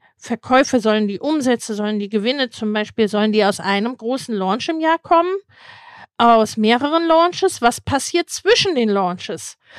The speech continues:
Oder sollen täglich Verkäufe reinkommen, wöchentlich? Und auf welchem Wege? Durch aktive Ansprache oder Buchen, während du schläfst? Erreichst du sie bisher durch direkte Ansprache, würdest aber viel lieber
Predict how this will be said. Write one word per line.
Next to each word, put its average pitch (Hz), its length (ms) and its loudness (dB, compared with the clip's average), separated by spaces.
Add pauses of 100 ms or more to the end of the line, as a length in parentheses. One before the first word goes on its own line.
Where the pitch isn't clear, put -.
(280)
Oder 226 800 2
sollen 254 420 0
täglich - 460 0
Verkäufe 233 600 2
reinkommen, 190 720 -2
wöchentlich? 330 800 -4 (500)
Und 269 540 -2 (140)
auf 262 160 2
welchem 320 280 0
Wege? 320 320 4
Durch 214 300 -4
aktive 277 480 0
Ansprache 294 720 2
oder 262 420 2
Buchen, 277 500 -2
während 247 260 -2
du 220 80 -4
schläfst? 247 640 -4 (560)
Erreichst 269 600 -2
du 339 280 2 (320)
sie 277 200 -4
bisher 254 680 -2
durch 247 300 -2
direkte 240 460 -6
Ansprache, 240 720 -2
würdest 285 300 -4
aber 277 220 0
viel 415 360 2
lieber 262 540 0